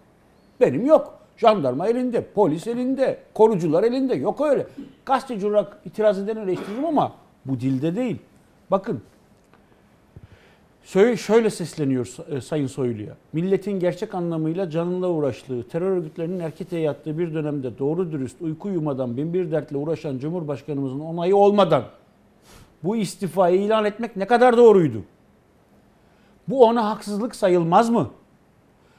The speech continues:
Cepheyi bırakarak çekip gitmek kimlerin işine yaradı? Pazar gecesi anlaşıldı ki Soylu'dan milletin beklentisi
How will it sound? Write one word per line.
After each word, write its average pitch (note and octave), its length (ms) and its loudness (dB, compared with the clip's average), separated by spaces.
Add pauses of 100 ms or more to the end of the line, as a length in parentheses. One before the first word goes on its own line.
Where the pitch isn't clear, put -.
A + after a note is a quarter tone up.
(140)
Cepheyi G#3+ 500 2
bırakarak A3 460 0
çekip G#3 300 -10
gitmek G#3+ 380 -10
kimlerin G3+ 460 2
işine C#4 320 -2
yaradı? F#3 380 2 (1500)
Pazar G3+ 320 2
gecesi G3 400 -2
anlaşıldı F3 640 -2
ki C4+ 280 -4 (340)
Soylu'dan G3+ 640 2
milletin G3 580 -2
beklentisi F#3 840 -6